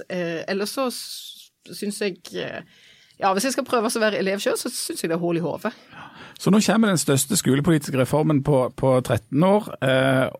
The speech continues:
Speaker 2: og du som er ekspert på skole, du s-, har også problemer med å se hva som er den reelle substansen i dette.
Speaker 1: Nei, det har jeg
Speaker 2: Nei, du har
Speaker 1: ikke.
Speaker 2: ikke det.
Speaker 1: Nei da.
Speaker 2: Nei, det er
Speaker 1: Det var,
Speaker 2: at det,
Speaker 1: det
Speaker 2: det,
Speaker 1: var,
Speaker 2: men, ja, det, men det er
Speaker 1: jeg
Speaker 2: at de
Speaker 1: hadde
Speaker 2: rensker vekk.
Speaker 1: problemer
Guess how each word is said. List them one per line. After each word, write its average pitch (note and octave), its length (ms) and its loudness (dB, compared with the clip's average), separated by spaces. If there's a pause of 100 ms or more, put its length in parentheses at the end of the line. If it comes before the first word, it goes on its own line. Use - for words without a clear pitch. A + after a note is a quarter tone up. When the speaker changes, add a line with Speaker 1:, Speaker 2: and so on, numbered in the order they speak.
(180)
Speaker 2:
og B2+ 160 2
du C#3 80 4
som C3+ 240 2
er A#2+ 140 2 (180)
ekspert B2 320 -4
på A#2 80 -4
skole, A2 240 0
du A#2+ 300 0 (420)
s-, - 400 -8
har A2+ 160 2
også C3 160 2
problemer G2 300 2
med F2 40 0
å - 60 -4
se A2 80 0 (160)
hva F2 80 2
som F#2+ 160 0
er F#2+ 80 -2
den F2+ 160 -2
reelle F#2+ 260 -2
substansen - 460 -6
i - 60 -6
dette. - 180 -8
Speaker 1:
Nei, G#3 240 2
det B3+ 140 0
har C#4 80 -2
jeg - 40 0
Speaker 2:
Nei, C#3+ 100 4
du C#3 60 4
har C3 60 4
Speaker 1:
ikke. A#2 80 0
Speaker 2:
ikke F#2+ 120 0
det. - 240 -12
Speaker 1:
Nei F#3+ 140 -2
da. D3+ 120 -4
Speaker 2:
Nei, C#3 120 0
det D3 80 4
er C#3+ 40 4
Speaker 1:
Det A3+ 40 -2
var, A3+ 100 4
Speaker 2:
at A3+ 60 4
det, A#3 100 4
Speaker 1:
det - 120 2
Speaker 2:
det, G3 100 4
Speaker 1:
var, B3+ 160 4
Speaker 2:
men, F3+ 120 4
ja, E3+ 80 2
det, E3+ 140 2
men E3+ 80 4
det F3 60 4
er F3 40 4
Speaker 1:
jeg - 20 2
Speaker 2:
at - 40 0
de G3+ 60 0
Speaker 1:
hadde B3+ 120 4
Speaker 2:
rensker C4 140 2
vekk. F#3 60 4
Speaker 1:
problemer G#3+ 380 0